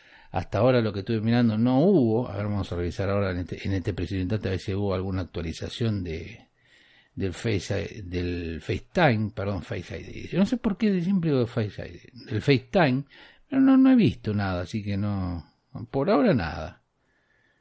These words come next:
Ni en la versión para desarrolladores, ni en la común está el FaceTime.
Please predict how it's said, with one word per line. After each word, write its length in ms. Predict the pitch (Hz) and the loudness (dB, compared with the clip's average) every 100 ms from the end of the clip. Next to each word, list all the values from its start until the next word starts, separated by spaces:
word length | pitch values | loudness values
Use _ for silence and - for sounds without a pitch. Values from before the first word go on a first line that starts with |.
| _ _ _ _ _ | _ _ _ _ _
Ni 240 | - 123 143 | 0 4 6
en 60 | |
la 80 | 139 | 6
versión 460 | 127 160 160 147 127 | 4 2 2 4 4
para 180 | 120 | 4
desarrolladores, 760 | 120 113 123 117 113 139 214 190 | 4 2 0 0 2 4 6 6
ni 120 | 135 | 6
en 160 | 113 110 | 6 4
la 520 | 107 104 98 92 82 - | 2 0 0 -2 -6 0
común 500 | 123 208 214 214 - - _ _ _ - | 4 6 6 4 0 -10 _ _ _ -6
está 580 | 113 113 - 85 71 - _ _ _ _ _ _ _ _ _ _ _ _ _ _ | -6 -6 -4 -4 -4 -12 _ _ _ _ _ _ _ _ _ _ _ _ _ _
el 160 | 101 107 | -6 -2
FaceTime. 1040 | 135 117 117 - - - - - - | 2 2 0 -2 -2 -2 -4 -6 -10